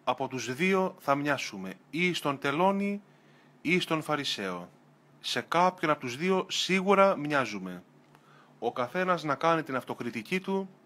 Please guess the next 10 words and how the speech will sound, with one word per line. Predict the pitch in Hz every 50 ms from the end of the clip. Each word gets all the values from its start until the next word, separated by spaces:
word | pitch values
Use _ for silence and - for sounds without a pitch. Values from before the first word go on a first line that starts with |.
| _ _ _ _ _
και | - 135 135
να | 135
σκεφτεί, | 127 - - 139 135 - - 120 107 101 -
είναι | - 143 160 151 139
Τελώνης | - 135 127 131 165 190 202 202 196 143 104 - - - - - - - _ _ _ _ _ _ _ _ _ _ _ _
ή | 147 156 151 143
είναι | 139 135 127
Φαρισαίος, | 117 - 120 110 110 104 - - 110 107 101 92 90 87 - - - - - - - _ _ _ _ _ _ _ _ _
υπερόπτης | - 113 - - 123 120 113 131 135 135 - - 107 - -
και, | - 113 110 107 104 98 95 92 92 92